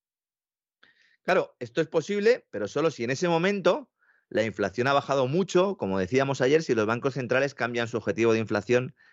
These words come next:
del dos por ciento al cuatro o al cinco por ciento. Que esa es un poco la idea.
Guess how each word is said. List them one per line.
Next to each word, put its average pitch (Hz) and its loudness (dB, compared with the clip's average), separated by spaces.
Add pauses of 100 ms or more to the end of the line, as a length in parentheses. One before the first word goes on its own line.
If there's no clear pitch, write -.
(120)
del 85 -2
dos 101 0
por 117 2
ciento 147 0 (340)
al 98 -4
cuatro 104 2
o 120 6
al 85 0
cinco 71 -14
por 85 -4
ciento. - 0 (1900)
Que 95 -4
esa 151 -2
es 143 0
un 160 2
poco - 2
la 69 -6
idea. - -16